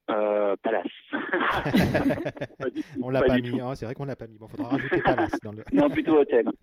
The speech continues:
Speaker 3: Plutôt hôtel, c'est vrai, c'est bizarre, hein, parce qu'on n'était pas très chambre d'hôte, et pourtant on le fait aujourd'hui, mais je pense que c'est pour aussi avoir connaître autre chose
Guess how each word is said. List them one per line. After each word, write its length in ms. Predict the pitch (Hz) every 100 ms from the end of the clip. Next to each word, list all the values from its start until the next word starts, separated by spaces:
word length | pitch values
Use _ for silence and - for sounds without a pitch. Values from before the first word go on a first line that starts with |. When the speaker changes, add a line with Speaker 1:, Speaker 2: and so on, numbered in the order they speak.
| -
Speaker 3:
Plutôt 220 | - 160
hôtel, 280 | 165 131 127
c'est 80 | -
vrai, 200 | 104 107 -
c'est 60 |
bizarre, 240 | 104 123 123
hein, 140 | 113
parce 120 | -
qu'on 80 | -
n'était 200 | 104 -
pas 120 | -
très 140 | 117 120
chambre 260 | - 107 107
d'hôte, 160 | 127 -
et 40 |
pourtant 300 | - - 110
on 20 |
le 60 | 104
fait 120 | -
aujourd'hui, 320 | - 98 98
mais 300 | 123 110 98 98 _ _ _ _ _
je 80 | -
pense 120 | 269
que 80 | -
c'est 80 | -
pour 140 | - -
aussi 160 | -
avoir 180 | 120 113
connaître 300 | - 117 113
autre 120 | -
chose 120 | -